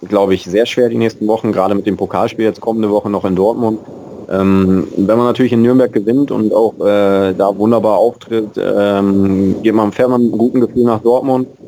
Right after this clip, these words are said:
Ähm, in Dortmund sind, ist man sowieso motiviert, wenn man da jetzt spielt. Ähm, gerade im Pokal ist es natürlich ein sehr kurzer Weg bis nach Europa oder, ähm, auch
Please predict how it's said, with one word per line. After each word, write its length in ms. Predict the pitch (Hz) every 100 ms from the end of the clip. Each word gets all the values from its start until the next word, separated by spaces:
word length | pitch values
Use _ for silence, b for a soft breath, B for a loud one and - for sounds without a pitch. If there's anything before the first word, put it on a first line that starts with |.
| - - -
Ähm, 220 | 104 101
in 120 | 95
Dortmund 400 | 101 110 107 107 104
sind, 200 | 110 110
ist 160 | 110
man 140 | 113 104
sowieso 320 | 107 101 127
motiviert, 420 | 135 120 110 110
wenn 60 | 110
man 140 | 107
da 180 | 104 107
jetzt 160 | 104
spielt. 440 | - 110 110 107 98
Ähm, 640 | 101 98 95 95 95 95
gerade 240 | 90 98
im 100 | 98
Pokal 540 | 95 92 - 98 107 110
ist 200 | - 95
es 120 | 95
natürlich 300 | 101 98 95
ein 100 | 92
sehr 140 | 95
kurzer 400 | 92 - 101 104
Weg 200 | 95 110
bis 140 | 113 110
nach 160 | 107
Europa 540 | 104 98 120 - 113 110
oder, 500 | 95 98 95 87 85
ähm, 220 | 92 92
auch 240 | - 92